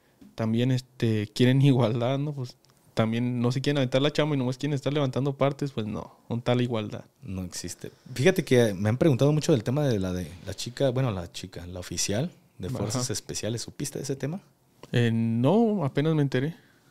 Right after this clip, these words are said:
Speaker 2: Hubo una, una teniente que se graduó, la primera oficial graduada en el, en el cofe, en el curso de oficiales de Fuerzas Especiales, güey.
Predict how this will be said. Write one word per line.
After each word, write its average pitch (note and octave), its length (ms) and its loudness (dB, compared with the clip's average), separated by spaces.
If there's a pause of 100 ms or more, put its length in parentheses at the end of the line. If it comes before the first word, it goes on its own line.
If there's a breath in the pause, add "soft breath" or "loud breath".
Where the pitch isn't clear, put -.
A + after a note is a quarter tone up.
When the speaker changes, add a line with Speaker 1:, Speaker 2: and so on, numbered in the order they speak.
(160 soft breath)
Speaker 2:
Hubo A2 200 -2
una, B2 440 2
una A2+ 220 0
teniente G#2 360 -2
que - 100 -8
se - 140 -2
graduó, F#2+ 400 -2
la G#2 160 -4
primera A#2 460 -2
oficial F#2+ 560 -4
graduada F#2+ 520 -2
en C3 120 0
el, E2 380 -4 (140)
en F#2 160 -10
el F2+ 140 -8
cofe, B2 320 -6
en C#3 80 -4
el F#2+ 100 -10
curso F#2 220 -8
de A#2 60 -6
oficiales G2+ 320 -6
de G#2+ 60 -6
Fuerzas G#2+ 380 -8
Especiales, A2 640 -10
güey. E2 160 -14